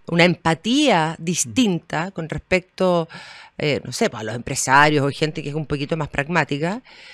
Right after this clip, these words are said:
Speaker 1: eh, son tan hipócritas, cínicos.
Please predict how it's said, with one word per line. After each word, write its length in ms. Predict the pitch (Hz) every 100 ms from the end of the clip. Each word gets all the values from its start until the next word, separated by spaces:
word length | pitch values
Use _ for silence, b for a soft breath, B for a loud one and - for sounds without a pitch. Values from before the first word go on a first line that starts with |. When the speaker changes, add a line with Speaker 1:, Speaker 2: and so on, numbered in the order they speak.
| B B B B -
Speaker 1:
eh, 500 | 165 160 156 156 147
son 240 | 143 - 208
tan 480 | 226 254 254 226 -
hipócritas, 840 | 160 _ - - 151 147 - 131
cínicos. 920 | - - 330 226 165 127 143 139 135